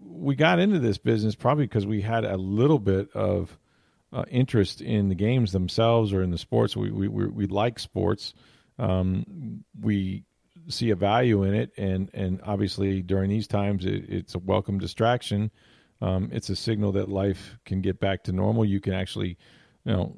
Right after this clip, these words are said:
in the beginning of, the, of your day, s-, plan to watch a Rays game at night or a Bucks game on a Sunday or the N B A playoffs or whatever's coming up with the N H L. And so it,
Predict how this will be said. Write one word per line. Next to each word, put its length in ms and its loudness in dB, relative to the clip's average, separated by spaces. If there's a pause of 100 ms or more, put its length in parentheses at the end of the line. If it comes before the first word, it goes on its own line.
(100)
in 200 -2
the 80 4
beginning 380 2
of, 80 2
the, 180 -2
of 160 0
your 120 4
day, 340 4
s-, 220 -6 (100)
plan 340 0
to 80 6
watch 500 0 (480)
a 60 0
Rays 400 4
game 300 2
at 120 0
night 380 0
or 160 4
a 40 0
Bucks 360 -2
game 240 0
on 140 2
a 60 0
Sunday 420 0
or 140 2
the 160 -2
N 140 2
B 160 2
A 80 2
playoffs 540 -2
or 40 -4
whatever's 380 0
coming 260 0
up 100 0
with 80 -2
the 100 -2
N 120 -2
H 160 -4
L. 280 2 (460)
And 180 2
so 240 6
it, 140 0